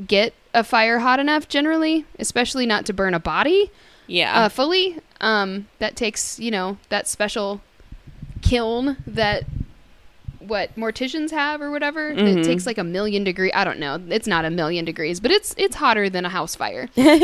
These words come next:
Speaker 1: Um, <laughs> so the seven studies in the review from Wang's group found a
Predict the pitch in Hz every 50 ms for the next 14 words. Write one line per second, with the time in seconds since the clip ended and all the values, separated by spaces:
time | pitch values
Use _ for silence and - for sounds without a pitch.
0 | 349 - - 294 320 311 349 - - - - - - - - - - - 539 539
1 | - 508 427 440 - - - - - - - - - - - 339 339 339 302 320
2 | 320 330 359 330 339 403 427 427 - - 339 339 330 320 320 302 302 285 277 254
3 | 262 247 214 214 220 220 233 - 233 214 208 208 208 202 202 202 202 - - 226
4 | 208 208 - - 226 214 208 208